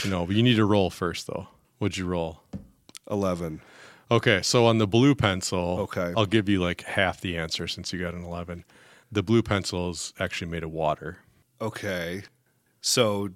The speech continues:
Speaker 2: does it hold form?
Speaker 1: Um, yes, 'cause it's frozen.
Speaker 2: But if it gets too warm, it will melt.
Speaker 1: Yeah, but it's not a problem 'cause you're in Antarctica.
Speaker 2: Okay. Um, what is the lead made out of?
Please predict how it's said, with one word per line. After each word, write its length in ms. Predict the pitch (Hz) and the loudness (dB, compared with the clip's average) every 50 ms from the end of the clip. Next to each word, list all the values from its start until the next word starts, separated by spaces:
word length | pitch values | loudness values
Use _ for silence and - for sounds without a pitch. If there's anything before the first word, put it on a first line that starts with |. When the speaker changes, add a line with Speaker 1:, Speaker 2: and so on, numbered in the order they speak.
| _ _ | _ _
Speaker 2:
does 200 | - 117 107 98 | -4 -2 -2 -2
it 120 | 101 95 - | -4 -6 -8
hold 320 | - - 107 104 95 87 | -6 -4 -4 -4 -4 -6
form? 580 | - - - 110 107 104 117 151 226 262 247 220 - _ _ _ _ _ _ _ _ _ 113 | -8 -8 -6 -4 -2 0 0 0 0 0 -4 -4 -8 _ _ _ _ _ _ _ _ _ 2
Speaker 1:
Um, 420 | 110 107 107 104 107 107 107 110 | 4 6 6 6 4 4 2 2
yes, 300 | 107 104 98 85 - - | 2 2 2 2 0 -4
'cause 160 | - 95 80 | -6 -6 -6
it's 120 | 82 - - | -6 -10 -8
frozen. 520 | - 98 92 87 87 85 87 85 92 - - - _ _ _ _ | -6 -4 -4 -4 -6 -8 -10 -12 -12 -14 -18 -20 _ _ _ _
Speaker 2:
But 120 | - 110 | 0 0
if 100 | 107 101 | 0 -2
it 80 | 104 104 | -4 -6
gets 200 | 95 101 95 - | -6 -2 -2 -2
too 160 | - - 113 104 | -2 -2 -2 -4
warm, 440 | 98 98 110 110 107 104 101 95 92 | -4 -2 -2 -2 0 -2 -2 -4 -6
it 80 | 80 | -6
will 120 | 87 90 87 | -6 -8 -8
melt. 460 | 87 85 80 71 - - - - - | -8 -8 -10 -10 -12 -14 -16 -18 -4
Speaker 1:
Yeah, 260 | - 110 104 95 90 87 | 0 2 4 4 2 0
but 140 | 87 92 | -2 -4
it's 220 | 90 87 - - - | -4 -6 -6 -4 -4
not 160 | 104 92 85 | -2 -2 -2
a 40 | 80 | -4
problem 360 | - - 85 82 80 80 82 | -2 -2 0 0 -2 -4 -8
'cause 240 | - - 101 85 82 | -8 -8 -8 -6 -4
you're 160 | 87 87 87 | -4 -4 -4
in 80 | 85 82 | -4 -4
Antarctica. 720 | 82 82 85 - 82 73 - - - - - - - - - _ - | -6 -6 -6 -6 -6 -8 -8 -12 -16 -14 -12 -12 -12 -14 -12 _ -8
Speaker 2:
Okay. 560 | 104 - - - - 101 98 - 104 98 98 - _ _ - - | -8 -6 -6 -4 -2 -2 -2 -2 -4 -6 -8 -10 _ _ -4 0
Um, 580 | 120 110 107 107 104 104 98 95 95 95 113 - _ - 277 302 - _ _ _ _ _ _ | 2 2 4 2 2 0 -2 -6 -10 -12 -16 -20 _ -20 -20 -20 -20 _ _ _ _ _ _
what 220 | 117 117 113 107 | -2 -2 0 0
is 140 | 110 101 - | 0 -2 -4
the 100 | 113 104 | -4 -6
lead 360 | 98 98 101 101 101 98 90 | -8 -6 -4 -4 -4 -4 -6
made 240 | 92 90 85 85 80 | -8 -8 -8 -8 -8
out 200 | 80 78 78 78 78 | -10 -10 -10 -10 -12
of? 280 | 76 76 - - - | -14 -14 -16 -20 -20